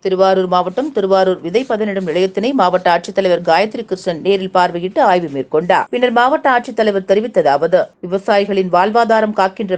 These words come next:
வகையில் தமிழக அரசு விவசாய பணிகளுக்கு முன்னுரிமை அளித்து பல்வேறு திட்டங்களை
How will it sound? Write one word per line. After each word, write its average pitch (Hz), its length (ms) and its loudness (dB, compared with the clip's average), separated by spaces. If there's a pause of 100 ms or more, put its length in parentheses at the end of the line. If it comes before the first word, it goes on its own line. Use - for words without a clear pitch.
வகையில் 240 320 -4
தமிழக 233 360 0
அரசு 214 280 -4
விவசாய 214 320 -2 (100)
பணிகளுக்கு 214 520 -4
முன்னுரிமை 208 360 -4 (140)
அளித்து 165 280 -8 (440)
பல்வேறு 285 460 0
திட்டங்களை 233 400 -2